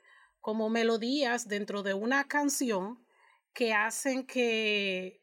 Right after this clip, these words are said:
que describen o que representan un fenómeno en particular dentro de la canción. En el caso de, de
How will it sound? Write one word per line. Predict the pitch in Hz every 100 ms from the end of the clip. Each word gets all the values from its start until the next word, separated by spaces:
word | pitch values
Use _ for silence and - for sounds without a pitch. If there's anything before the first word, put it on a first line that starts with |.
| -
que | 262
describen | 247 - - 320 262 226
o | 220
que |
representan | 226 226 214 196 269 233 208 196
un | 208 240
fenómeno | 269 254 277 269
en | 240
particular | 226 - 214 214 254 220
dentro | 233 254 262 247
de | 214
la | 226
canción. | 190 185 302 262
En | 202 196
el | 196
caso | 214 208 277
de, | 269 277 277
de | 208 254 247 240 233 220